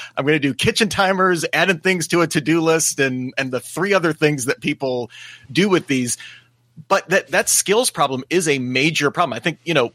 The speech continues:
we all saw, like, "Oh, there's a Jeopardy game that came out for, you know, Amazon or whatever." Like, the, we all saw, like, some press release, like, "That sounds like fun." And we tried to use it. It was, like,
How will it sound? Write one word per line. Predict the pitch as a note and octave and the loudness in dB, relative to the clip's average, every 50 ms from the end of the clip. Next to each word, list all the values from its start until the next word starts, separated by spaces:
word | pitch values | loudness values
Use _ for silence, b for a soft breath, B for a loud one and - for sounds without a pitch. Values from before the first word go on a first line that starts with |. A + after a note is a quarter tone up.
| - | -6
we | - C#3 C#3 | -4 0 2
all | C#3+ D#3 E3 | 2 2 2
saw, | - F3 D#3 | 2 2 2
like, | C3+ C3+ C#3+ - | 2 0 0 0
"Oh, | F3 E3+ D#3+ | -2 0 0
there's | C#3+ E3 D3 D3 | 0 0 0 0
a | C#3+ | 0
Jeopardy | A2 D3 D#3+ F3 - D3+ C3+ B2+ | 0 0 0 0 0 0 -2 0
game | A#2 B2+ B2 A#2 A2 | 0 0 -2 -2 -4
that | A2+ A2+ | -6 -4
came | - D3+ C#3 B2 | -4 -2 0 0
out | B2+ B2+ A#2+ - - | 0 0 0 -2 -6
for, | - - C3 B2 B2 A#2+ A#2 A2 G#2 | -6 -4 -2 0 2 2 2 0 0
you | B2 C3+ | 0 0
know, | C3 A#2 A2 A2 G#2+ - _ - | 0 2 0 -2 -4 -6 _ -2
Amazon | C#3+ D3 D#3 D#3 B2 C3+ B2+ B2 A#2 A#2+ | 0 0 2 0 0 2 0 0 0 0
or | A#2+ | -2
whatever." | A#2+ C#3 C#3 C3+ D3+ | 0 0 0 0 0
Like, | - G3+ F3+ - - - E3 | 0 0 -2 -2 -4 -8 -6
the, | D#3+ G3 | -4 -2
we | G3 F#3+ A3 | -2 0 0
all | A3 G#3+ | 0 0
saw, | - A3 G3+ | 0 0 0
like, | F3 E3 D3+ - | 0 0 0 0
some | - F3 D#3 D3+ C#3+ C3 C3 - _ _ _ | 2 2 2 0 -2 -6 -8 -14 _ _ _
press | - - F3 E3 - | -4 -2 -2 -2 0
release, | D3+ C#3 - | -2 -4 -4
like, | E3+ - | -4 -2
"That | C4 C#4+ C#4+ | -2 0 2
sounds | - G3 D#3+ - | 2 0 0 2
like | C#3 B2 - | 0 -2 0
fun." | - D3 D3 D#3 | 0 0 0 0
And | D3+ C#3+ | 0 -2
we | C#3+ | -2
tried | - - F#3 F3 D#3 | -2 0 0 0 0
to | C#3+ | -2
use | D3 D3+ E3 D#3 - | -2 -2 -2 -2 -2
it. | D3 - | -2 -2
It | A2+ | -4
was, | A#2+ B2 - | -6 -4 -2
like, | B2+ A#2+ A#2 G#2 B | 0 0 0 -2 B